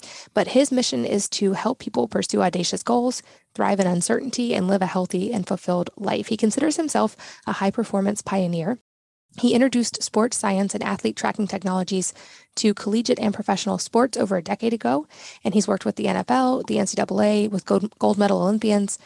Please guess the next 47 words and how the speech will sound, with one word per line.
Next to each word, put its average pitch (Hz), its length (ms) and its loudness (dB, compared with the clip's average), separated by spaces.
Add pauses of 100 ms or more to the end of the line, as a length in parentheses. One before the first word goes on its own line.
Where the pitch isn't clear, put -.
(280)
Nike, 208 440 0
and 196 120 2
the 202 80 2
Department 196 400 -2
of 180 120 -4
Defense. - 340 -6
So - 80 -2
he's 202 240 0
extremely 269 560 0
qualified. 180 560 0 (300)
He's 233 200 2
now 254 200 2
an 359 120 0
expert 226 400 0
in 196 140 0
sleep 240 400 -2
and 180 160 0
stress - 300 -2
resilience, 220 500 0
and 208 80 -6
he's 202 160 -2
the 226 100 -4
founder 220 380 0
and 202 260 0
C 233 300 -4
E 175 80 -4
O 190 200 0
of - 120 -4
something 202 300 -2
called - 300 -2
aim 220 360 2
seven, 180 460 -2
which 208 160 -2
I'm 190 160 2
personally 208 320 -2
excited 196 400 -4
to 202 80 -6
start - 240 -4
using, 196 420 -6 (360)
which 233 120 -4
is 196 80 -4
a 202 60 0
wellness 254 320 0
app 175 260 -4 (240)
that - 100 -4
provides 196 440 2
custom 254 500 0